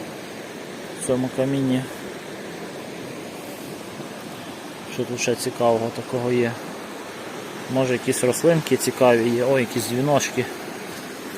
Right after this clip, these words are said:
Так, зараз подивитися, який тут дзвіночок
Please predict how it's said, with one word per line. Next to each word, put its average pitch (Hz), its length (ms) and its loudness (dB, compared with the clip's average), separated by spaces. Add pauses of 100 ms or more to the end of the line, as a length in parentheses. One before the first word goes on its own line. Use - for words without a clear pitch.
(320)
Так, 120 220 6 (180)
зараз 123 440 0
подивитися, 127 600 0
який - 180 -8
тут - 80 -8 (200)
дзвіночок 135 380 -4